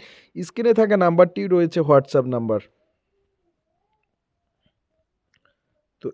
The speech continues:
এভাবে আমরা সকল প্রকার ডেস্কটপ এবং ল্যাপটপের মাদারবোর্ডের কাজগুলো করে থাকি। আর রেজিস্টরের কিলো ওহমসগুলো আমরা মেপে থাকি।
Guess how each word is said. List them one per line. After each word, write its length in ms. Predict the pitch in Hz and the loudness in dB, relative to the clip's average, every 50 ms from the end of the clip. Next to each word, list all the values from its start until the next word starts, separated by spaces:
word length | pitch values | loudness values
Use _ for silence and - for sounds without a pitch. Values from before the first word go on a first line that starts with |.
| _ - | _ -8
এভাবে 460 | 139 160 180 180 202 214 208 233 226 | -4 -2 -2 0 2 4 6 6 6
আমরা 240 | 220 208 208 220 202 | 4 2 2 2 0
সকল 400 | - - 190 185 180 - 202 196 | 2 2 2 2 2 2 -2 -2
প্রকার 440 | 196 208 185 165 190 196 190 175 156 | -2 -4 -4 -2 0 0 0 0 0
ডেস্কটপ 500 | 156 160 156 - - - 170 170 165 170 | -2 -2 -2 -4 -8 -2 0 0 0 0
এবং 280 | 170 156 160 160 160 | -2 -4 -4 -4 -2
ল্যাপটপের 460 | 156 147 143 143 - 160 151 151 156 147 | 0 0 0 0 0 -2 0 0 0 0
মাদারবোর্ডের 540 | 147 143 131 143 139 135 147 135 147 143 | 0 -2 0 0 0 0 0 0 0 -2
কাজগুলো 480 | 131 - 143 135 127 127 127 143 147 147 | -2 -4 -6 -6 -6 -6 -6 -6 -6 -6
করে 260 | 147 143 147 147 147 | -4 -4 -2 -2 -2
থাকি। 420 | 143 143 127 127 - 160 202 262 - _ _ _ _ _ _ _ _ _ _ _ _ _ _ _ _ _ _ _ _ _ _ _ _ _ _ _ _ _ _ _ _ _ _ _ | -2 -4 -8 -6 -8 -10 -10 -10 -14 _ _ _ _ _ _ _ _ _ _ _ _ _ _ _ _ _ _ _ _ _ _ _ _ _ _ _ _ _ _ _ _ _ _ _
আর 600 | 120 120 117 117 117 113 113 - _ - 127 143 | -18 -16 -14 -12 -12 -12 -12 -14 _ -12 -4 -2
রেজিস্টরের 840 | 160 170 170 180 196 - - 196 185 180 185 185 185 185 180 170 170 - - | -2 -2 0 -2 -6 -6 -4 -6 -4 -2 0 0 0 0 -2 -4 -12 -18 -14
কিলো 220 | 180 175 165 165 | -12 -4 -2 -2
ওহমসগুলো 460 | 170 165 165 160 156 156 160 165 160 | -2 -2 -4 -8 -6 -4 0 0 2
আমরা 360 | 156 151 151 156 156 151 147 139 | 0 2 0 0 2 2 0 0
মেপে 280 | 147 151 147 143 147 135 | 0 -2 -2 0 0 -2
থাকি। 360 | - 127 117 104 107 104 101 | -2 -2 -12 -12 -12 -16 -18